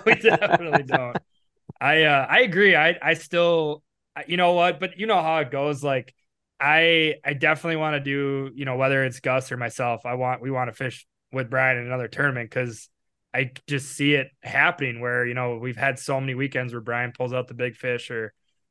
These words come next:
calls the spot and we end up catching a big fish there that, yeah, you would think in that P M C C tournament that something would have happened, but,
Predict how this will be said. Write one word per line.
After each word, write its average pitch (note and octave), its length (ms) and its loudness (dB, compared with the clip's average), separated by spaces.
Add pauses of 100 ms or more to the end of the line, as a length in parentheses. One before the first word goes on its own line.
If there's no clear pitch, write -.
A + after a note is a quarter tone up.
(120)
calls C#3 260 0
the B2+ 80 -10
spot B2+ 360 -2
and A#2+ 60 -14
we B2+ 100 -6
end B2 140 -4
up A2 80 -12
catching B2+ 320 -6
a - 20 -12
big A#2+ 240 -10
fish B2+ 260 -8
there A#2+ 180 -4
that, A#2 180 -8
yeah, D3 180 4
you C3+ 160 2
would D3 240 2
think C#3 340 -6
in B2+ 100 -14
that B2 180 -8
P C#3+ 140 -8
M B2 120 -6
C B2 180 -12
C B2 200 -12
tournament C3 480 -6
that A2+ 220 -8 (640)
something D#3+ 420 -2
would C#3 100 2
have A#2+ 100 0
happened, D#3 400 0
but, B2+ 220 -2